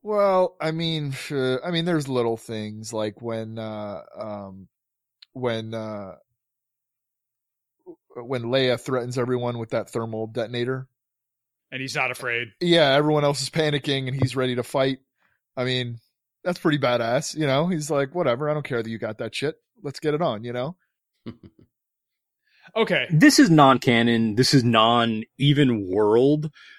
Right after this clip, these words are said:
Speaker 4: But this was my experience. As a kid, I mean, I w-, I was really into Star Wars.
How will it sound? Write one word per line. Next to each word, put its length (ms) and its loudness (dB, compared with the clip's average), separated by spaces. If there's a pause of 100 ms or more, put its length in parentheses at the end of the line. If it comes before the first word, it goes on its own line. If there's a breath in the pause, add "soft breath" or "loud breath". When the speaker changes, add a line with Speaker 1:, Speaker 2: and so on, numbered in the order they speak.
(140 soft breath)
Speaker 4:
But 280 8
this 280 2
was 160 4
my 220 4
experience. 840 -4
As 180 6
a 80 4
kid, 520 2 (880)
I 80 8
mean, 180 2
I 60 10
w-, 180 6
I 80 8
was 240 4 (340)
really 580 0
into 840 -2
Star 400 0
Wars. 520 -10